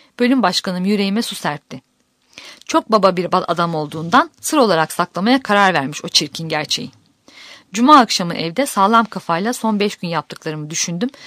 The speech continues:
ve hala hayatta olmama şaşırdım. Öldürmeyen Allah öldürmüyor demek ki. Anneme telefonda görüşüp gelmelerine gerek kalmadığını, evi temizlediğimi söyledim. Pek şaşırdı. Galiba sevgili bulduğumu zannedip sevindi.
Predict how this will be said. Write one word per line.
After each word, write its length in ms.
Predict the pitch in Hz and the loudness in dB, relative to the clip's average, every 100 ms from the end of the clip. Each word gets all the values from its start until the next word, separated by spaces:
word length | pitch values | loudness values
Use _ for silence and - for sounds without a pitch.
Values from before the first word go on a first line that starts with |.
| - - 202 | -20 -10 -4
ve 40 | |
hala 400 | 175 262 233 175 | 4 6 6 2
hayatta 380 | 180 170 - 175 | 2 -2 -2 -4
olmama 300 | 165 165 175 | -4 -6 -4
şaşırdım. 500 | - 160 160 143 143 _ _ _ _ _ - | -4 -6 -8 -12 -16 _ _ _ _ _ 0
Öldürmeyen 520 | 233 214 220 190 175 | 2 2 0 0 0
Allah 320 | 175 214 277 | -2 2 4
öldürmüyor 480 | 240 214 262 214 156 | 4 2 0 0 -2
demek 300 | 156 147 - | -4 -8 -12
ki. 120 | 147 _ _ _ _ - - - - | -18 _ _ _ _ -20 -20 -20 -4
Anneme 420 | - 240 277 311 | 0 4 4 0
telefonda 480 | 339 262 254 247 247 | 0 0 2 2 2
görüşüp 640 | 220 165 - 359 - _ - | 0 -2 -2 -6 -8 _ 0
gelmelerine 520 | 220 233 240 240 247 | 2 4 4 4 4
gerek 280 | 202 202 - | 2 -2 2
kalmadığını, 600 | 240 220 180 165 202 294 - _ | 4 4 0 0 0 -2 -6 _
evi 180 | 233 254 | 0 2
temizlediğimi 640 | 247 214 202 208 190 180 | 2 2 2 0 0 -2
söyledim. 420 | - 165 151 131 143 _ _ _ _ | -4 -6 -6 -8 -14 _ _ _ _
Pek 180 | 269 262 | -4 0
şaşırdı. 460 | 220 180 175 165 - _ - - | -2 -2 -6 -10 -16 _ -20 -2
Galiba 420 | 233 254 233 262 | 6 6 8 6
sevgili 420 | 262 240 220 240 208 | 6 2 4 2 2
bulduğumu 340 | 196 185 180 | 0 -2 -2
zannedip 420 | 190 190 196 254 | -2 -2 -4 -4
sevindi. 440 | - 185 170 151 | -2 -2 -2 -6